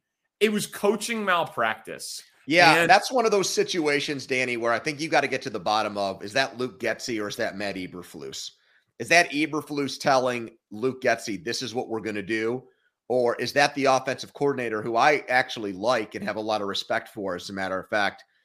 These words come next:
Speaker 2: is that just him on his own coming up with, to me, what is the worst? It's, it, it, it's, it's the,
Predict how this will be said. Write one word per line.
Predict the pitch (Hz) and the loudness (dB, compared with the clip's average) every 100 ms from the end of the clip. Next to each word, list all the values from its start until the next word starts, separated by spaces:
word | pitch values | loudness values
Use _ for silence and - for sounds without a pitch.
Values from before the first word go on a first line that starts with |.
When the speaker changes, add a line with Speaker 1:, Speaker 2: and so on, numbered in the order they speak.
| _ _ | _ _
Speaker 2:
is | 107 | -4
that | 139 143 | 2 2
just | 143 123 - | 0 -8 -4
him | 151 143 120 117 131 _ _ _ - | -2 0 -2 -6 -14 _ _ _ 2
on | 127 127 | 4 4
his | 113 | 0
own | 120 113 107 92 90 _ _ _ | -2 -2 -4 -6 -12 _ _ _
coming | - 131 113 110 | 0 0 0 -4
up | 110 | -4
with, | 107 110 104 85 - _ _ | -2 -2 -2 -4 -14 _ _
to | - 165 | -2 -2
me, | 139 185 196 | 0 0 0
what | 160 147 | 0 2
is | 139 131 120 - | 2 0 -4 -6
the | 117 | -4
worst? | 135 110 123 151 151 - - _ _ _ _ _ | -4 0 2 2 0 -4 -10 _ _ _ _ _
It's, | - 151 - - | -2 -2 -2 -4
it, | 147 - | -4 -2
it, | 151 - | -2 0
it's, | 147 - | -4 -2
it's | 147 - | -6 -4
the, | 139 120 | -6 -6